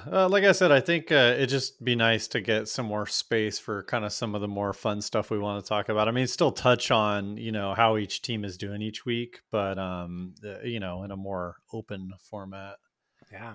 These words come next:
Speaker 1: Um, and I think giving space to the power rankings could be a little bit more dramatic too, 'cause sometimes,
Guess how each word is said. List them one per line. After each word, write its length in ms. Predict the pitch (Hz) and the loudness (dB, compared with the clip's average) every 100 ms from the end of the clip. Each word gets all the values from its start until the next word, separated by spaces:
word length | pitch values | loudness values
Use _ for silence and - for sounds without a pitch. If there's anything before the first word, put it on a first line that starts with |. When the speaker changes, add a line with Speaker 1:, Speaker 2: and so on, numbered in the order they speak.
| - | -8
Speaker 1:
Um, 380 | 101 95 95 | -4 -4 -4
and 120 | 123 135 | 0 4
I 100 | 135 | 6
think 200 | 147 113 | 4 0
giving 260 | 135 123 | -2 -2
space 360 | - - 113 - | -4 -2 0 0
to 120 | 117 | -4
the 100 | 101 | -4
power 340 | - 110 101 | 0 0 2
rankings 420 | 98 92 104 98 - | -4 -8 -10 -10 -8
could 160 | 113 | -8
be 80 | 92 | -4
a 80 | 101 | -6
little 220 | 95 98 | -4 -6
bit 160 | 98 107 | -6 -8
more 240 | 101 98 | -6 -8
dramatic 560 | 92 104 98 92 95 - | -4 -4 -2 -2 -4 -6
too, 180 | 101 | -10
'cause 220 | 92 107 - | -6 -8 -6
sometimes, 600 | 101 95 95 95 - | -8 -6 -6 -6 -10